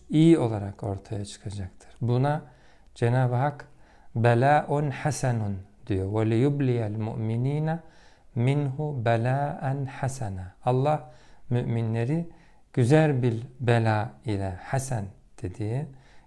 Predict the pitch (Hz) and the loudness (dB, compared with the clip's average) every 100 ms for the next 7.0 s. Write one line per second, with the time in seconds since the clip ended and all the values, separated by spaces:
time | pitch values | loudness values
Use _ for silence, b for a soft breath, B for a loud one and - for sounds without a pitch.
0 | B - 113 143 139 123 120 110 113 113 | B -2 0 2 0 -2 -4 -2 -2 0
1 | 117 139 107 98 92 - - - 104 98 | -2 -2 -8 -8 -10 -14 -18 -8 -6 -6
2 | 95 87 - - - _ 95 92 - 104 | -8 -12 -18 -20 -20 _ -8 -8 -12 -18
3 | - B B B B B - - 147 147 | -20 B B B B B -10 0 2 2
4 | 147 135 135 135 135 143 143 127 120 113 | 2 4 4 4 2 2 -2 0 -2 -4
5 | - 143 131 143 131 120 110 156 151 131 | -6 -4 -2 -2 0 -2 0 0 2 2
6 | 190 - - b b b b b - 107 | 0 -6 -20 b b b b b -8 -6